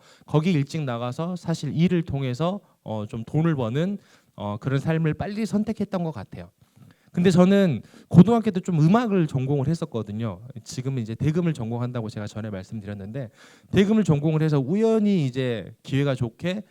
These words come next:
이제 전주에 이제 국립대학교를 오게 됐고, 거기에서 예술이라는 것을 전공을 하게 됐습니다. 사실 친구들한테는 그때 당시에 제가 너무 부러운 삶이었어요. "와, 우리는 다 같이 일을 하는데 너는 대학교를 가고, 어,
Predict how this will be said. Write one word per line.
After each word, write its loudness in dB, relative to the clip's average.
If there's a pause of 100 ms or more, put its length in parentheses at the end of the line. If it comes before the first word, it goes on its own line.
(280)
이제 -8
전주에 -2
이제 -6
국립대학교를 -2
오게 -6
됐고, -6
거기에서 -6 (260)
예술이라는 -2
것을 -4
전공을 -6
하게 -6
됐습니다. -14 (420)
사실 0
친구들한테는 -2
그때 -8
당시에 -6
제가 -8
너무 -6
부러운 2
삶이었어요. -6 (420)
"와, 4
우리는 0
다 -2
같이 -2
일을 -2
하는데 -4 (340)
너는 2 (300)
대학교를 4
가고, 0 (280)
어, -4